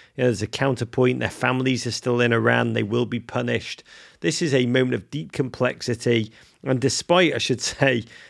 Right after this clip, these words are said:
you know, the Qatar, maybe the Qatari security forces were too obsessed with their rainbow crackdown.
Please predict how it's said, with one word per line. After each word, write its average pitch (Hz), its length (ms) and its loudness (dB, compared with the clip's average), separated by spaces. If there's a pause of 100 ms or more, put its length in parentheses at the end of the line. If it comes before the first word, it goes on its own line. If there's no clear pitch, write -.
you 139 100 -4
know, 131 80 4
the 113 100 0
Qatar, - 300 0
maybe 190 240 2
the 175 120 2
Qatari 165 720 2
security 151 460 -2
forces 143 460 -2
were 120 80 -2
too 151 280 0
obsessed 143 520 0
with 120 120 -2
their 120 160 4
rainbow 139 480 2
crackdown. 139 720 -2